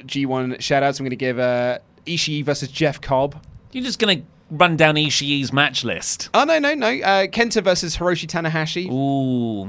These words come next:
Speaker 2: yum, yum, yum, yum, yum, yum.
Speaker 1: And, um, Tetsuya Naito versus Toriano.
Speaker 2: Oh, for the, for the lols.
Speaker 1: For, very much for the lols.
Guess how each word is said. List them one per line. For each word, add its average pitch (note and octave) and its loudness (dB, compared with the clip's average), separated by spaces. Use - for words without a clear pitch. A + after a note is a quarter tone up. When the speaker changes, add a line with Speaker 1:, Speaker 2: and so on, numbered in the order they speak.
Speaker 2:
yum, G#2+ -6
yum, G#2+ -4
yum, E2+ -8
yum, E2 -12
yum, A#1+ -16
yum. - -18
Speaker 1:
And, C#3+ 2
um, C3+ 4
Tetsuya D#3+ -2
Naito C#3 0
versus B2+ -2
Toriano. A2+ -4
Speaker 2:
Oh, A2+ 0
for G#2+ -10
the, G2+ -4
for A2 -10
the G2+ -4
lols. F#2 -4
Speaker 1:
For, F3 4
very D#3 2
much A#2+ -6
for C3 -6
the G#2 -6
lols. F2+ -12